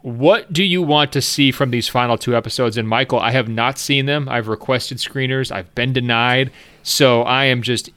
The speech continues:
itching for, you know, uh, the, the, the plot reveals here at the end. But what is it that you want to see most? Who do you want to see in these episodes?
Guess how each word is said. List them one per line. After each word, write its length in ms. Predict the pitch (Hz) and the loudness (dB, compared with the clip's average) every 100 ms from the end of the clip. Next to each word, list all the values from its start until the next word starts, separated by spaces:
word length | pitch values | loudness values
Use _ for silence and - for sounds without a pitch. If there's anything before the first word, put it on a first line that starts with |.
| - | 0
itching 640 | 147 - 143 143 151 165 - _ | 0 2 2 0 -2 -10 -18 _
for, 800 | - - 135 123 120 117 117 120 - _ - | -18 -4 0 4 4 4 2 0 -6 _ -14
you 140 | 135 | -10
know, 200 | 95 95 - | -10 -12 -12
uh, 420 | 160 117 104 104 104 104 - - | -8 -6 -6 -6 -8 -14 -18 -20
the, 680 | 175 175 160 131 123 117 120 | -18 -16 -14 -4 2 2 4
the, 180 | 120 135 | 0 2
the 380 | 123 113 117 147 | 2 2 0 -4
plot 320 | - 135 127 | -2 0 0
reveals 500 | 139 131 127 127 131 | 0 0 2 2 2
here 160 | - 139 | 0 0
at 140 | 123 | 0
the 160 | 113 110 | 0 0
end. 240 | 120 143 - - - - | 2 0 -6 -20 -6 0
But 100 | 120 | 0
what 320 | 113 160 190 | 4 6 6
is 140 | 165 | 6
it 80 | 165 | 4
that 140 | 127 | 4
you 140 | 123 139 | 4 4
want 180 | 139 135 | 4 2
to 40 | |
see 220 | - 127 | 0 -2
most? 300 | 117 117 - | 2 0 2
Who 200 | - 214 | 4 4
do 80 | 185 | 4
you 140 | 160 | 4
want 160 | 139 131 | 4 2
to 80 | 123 | 0
see 280 | - 120 113 | -2 0 0
in 60 | |
these 180 | 110 104 | -2 -2
episodes? 640 | 110 - - 110 107 104 | -2 -2 0 2 2 -2